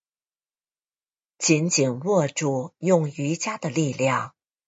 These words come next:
使你们从不纯洁变成纯洁的这样一位魔法师的手。其他人无法使你们成为这样的。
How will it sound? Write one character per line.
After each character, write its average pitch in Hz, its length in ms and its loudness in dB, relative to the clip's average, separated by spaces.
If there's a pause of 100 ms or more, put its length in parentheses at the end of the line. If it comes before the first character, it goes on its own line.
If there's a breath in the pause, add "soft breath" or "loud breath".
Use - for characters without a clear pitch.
使 - 260 4
你 165 140 2
们 120 160 -2
从 131 360 -2
不 - 180 -2
纯 117 360 -6
洁 123 420 -4 (340)
变 143 260 4
成 139 360 -4
纯 127 400 0
洁 110 300 -4
的 135 300 -2 (220)
这 240 160 -2
样 185 300 -4
一 131 100 -8
位 131 340 -6
魔 127 240 -6
法 - 220 -6
师 - 240 -4
的 165 140 0
手。 - 400 -6 (2000)
其 - 280 0
他 147 220 0
人 131 420 -4 (200)
无 156 220 2
法 - 400 -4
使 - 240 -2
你 139 140 -2
们 117 180 -8
成 120 320 -6
为 127 260 -2
这 131 160 -4
样 127 320 -6
的。 - 180 -6